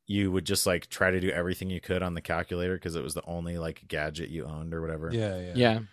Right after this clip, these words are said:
Speaker 1: So, like, every possible feature. So they were, like, talking about contacts in the phone 'cause, you know, oh, and they were also, like, obsessed with trying to get, they weren't obsessed with trying to get girls' numbers, but they were obsessed with the idea of trying to get girls' numbers, I guess.
Speaker 2: <laughs>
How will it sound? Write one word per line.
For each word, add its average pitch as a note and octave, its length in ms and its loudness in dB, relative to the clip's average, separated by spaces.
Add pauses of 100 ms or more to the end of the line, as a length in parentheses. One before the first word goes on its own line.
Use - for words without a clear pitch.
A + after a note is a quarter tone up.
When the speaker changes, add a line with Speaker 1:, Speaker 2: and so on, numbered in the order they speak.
Speaker 1:
So, A#2+ 160 4
like, A2 220 8
every B2 240 8
possible G2 440 4
feature. F2 440 -2
So - 120 -2
they G2+ 100 6
were, G#2 80 6
like, G2+ 160 4
talking G2 340 2
about F2+ 240 0
contacts D#2+ 800 -4 (760)
in F#2+ 120 -4
the F2 80 -2
phone F2 440 0
'cause, - 320 -2 (260)
you F#2+ 160 0
know, E2 220 -2 (380)
oh, B2 200 10
and B2 200 6
they B2 120 10
were A#2+ 160 10
also, A2+ 220 8
like, G2+ 160 4
obsessed G2+ 420 4
with F2+ 220 -4
trying F#2+ 220 0
to F2+ 80 0
get, F#2 280 0 (720)
they D3+ 200 12
weren't C#3+ 220 8
obsessed G#2+ 280 4
with G#2 100 0
trying G#2 180 2
to G2 60 2
get F2 160 2
girls' F#2 240 2
numbers, F2+ 340 0
but F#2 240 0 (1800)
they B2 180 8
were A#2+ 80 10
obsessed B2 340 6
with A#2 120 4
the A#2 140 0
idea G#2+ 440 8
of F2 100 2
trying F#2 200 0
to F2 80 -2
get D2+ 180 -2
girls' F2 220 0
numbers, D#2+ 300 0
I D2+ 120 -2
guess. D#2+ 440 -2
Speaker 2:
<laughs> - 60 -20